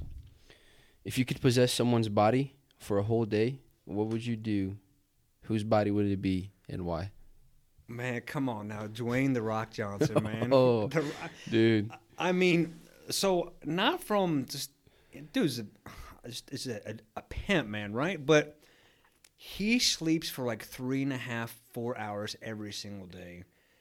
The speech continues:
Speaker 2: And I truly wanna know, if, is my man just running on pure caffeine inside, or is he just not need sleep? Like, if you always watch him, he's traveling to some business meeting, he's
Speaker 1: Yep.
Speaker 2: doing something,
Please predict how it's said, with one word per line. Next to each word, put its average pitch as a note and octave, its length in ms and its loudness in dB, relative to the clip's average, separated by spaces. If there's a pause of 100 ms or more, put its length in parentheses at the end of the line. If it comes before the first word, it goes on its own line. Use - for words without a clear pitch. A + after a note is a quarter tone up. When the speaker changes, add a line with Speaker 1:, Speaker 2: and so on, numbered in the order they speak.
(220)
Speaker 2:
And A#2 80 -4
I C#3+ 140 0
truly F3+ 320 -2
wanna C#3 200 0
know, B2+ 300 -2
if, A#2+ 140 -8
is B2 160 -8
my B2+ 180 -4
man C#3 340 -2
just B2+ 280 -4 (240)
running A2+ 560 -4
on G#2+ 240 -8
pure B2+ 280 -8
caffeine B2+ 680 -8
inside, C#3 460 -6
or A2+ 240 -4
is G#2+ 100 -6
he - 160 -8
just C#3 180 -8
not B2 140 -4
need G#2+ 180 -10
sleep? A2+ 360 -8
Like, A2 240 -8 (580)
if - 100 -12
you B2 80 -2
always C#3 200 0
watch C#3 300 -2
him, A#2+ 80 -6
he's A#2+ 160 -8
traveling A#2+ 480 -4
to G#2+ 80 -8
some G#2+ 300 -8
business C3+ 420 -6
meeting, C3+ 240 -6
he's A#2+ 160 -8
Speaker 1:
Yep. - 160 -2
Speaker 2:
doing G#2 140 -6
something, C3 500 -6